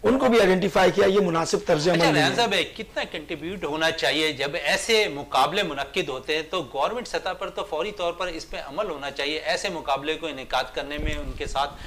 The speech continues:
Speaker 2: अ, शाना बशाना खड़े होने चाहिए।
Speaker 1: देखिए, ये बात जहन में रखिएगा कि अगर हमारी सरकार उस बहुत सारे factors हो सकते हैं, क्योंकि सियासी आदमी तो मैं भी हूँ। अ, जो मैंने देखा, मेरा तजुर्बा जो सियासी रहा,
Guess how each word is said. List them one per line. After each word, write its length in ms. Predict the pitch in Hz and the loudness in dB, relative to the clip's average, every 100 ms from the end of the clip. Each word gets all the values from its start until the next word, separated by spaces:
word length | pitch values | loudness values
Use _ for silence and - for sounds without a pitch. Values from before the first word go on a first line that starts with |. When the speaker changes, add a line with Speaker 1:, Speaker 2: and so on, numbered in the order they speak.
| - - | -8 -4
Speaker 2:
अ, 100 | 147 | -2
शाना 320 | - 143 160 | 0 0 0
बशाना 400 | 139 123 143 156 | 0 -2 -2 -2
खड़े 240 | - 151 | -2 0
होने 260 | 180 139 120 | 0 -2 -8
चाहिए। 260 | 113 104 107 - - - | -10 -12 -14 -16 -10 -2
Speaker 1:
देखिए, 180 | 196 254 | 2 6
ये 80 | |
बात 180 | 214 214 | 6 6
जहन 180 | 185 190 | 6 4
में 120 | 208 | 4
रखिएगा 340 | 196 185 185 180 | 4 6 6 6
कि 100 | 180 | 6
अगर 300 | 180 180 175 | 6 6 4
हमारी 240 | 170 175 | 4 2
सरकार 600 | - 156 165 160 123 - - - - - - - | 2 0 0 0 -2 -8 -18 -20 -20 -20 -20 -12
उस 120 | - 214 | -6 2
बहुत 220 | 180 208 | 4 6
सारे 180 | 214 214 | 6 6
factors 380 | 185 - 170 | 4 2 2
हो 80 | 147 | 0
सकते 280 | 135 131 - | -4 -10 -14
हैं, 200 | 127 - | -18 -14
क्योंकि 180 | - 151 | -4 -2
सियासी 340 | 165 190 160 226 | 2 2 4 4
आदमी 240 | 180 190 | 4 4
तो 80 | 196 | 2
मैं 140 | 196 | 4
भी 100 | 196 | 4
हूँ। 180 | 180 143 - - - - - - | 2 0 -6 -18 -20 -20 -12 -2
अ, 260 | 160 160 - - - - - - - - - - | 0 2 0 -6 -20 -20 -20 -20 -20 -20 -20 -8
जो 120 | 143 180 | 2 4
मैंने 240 | 180 233 | 6 6
देखा, 360 | 175 160 151 151 | 6 4 0 2
मेरा 240 | 170 226 | 4 4
तजुर्बा 360 | 208 170 185 185 | 4 4 6 6
जो 120 | 185 | 4
सियासी 400 | - - - 185 | 4 2 2 -2
रहा, 280 | 147 131 | 0 -2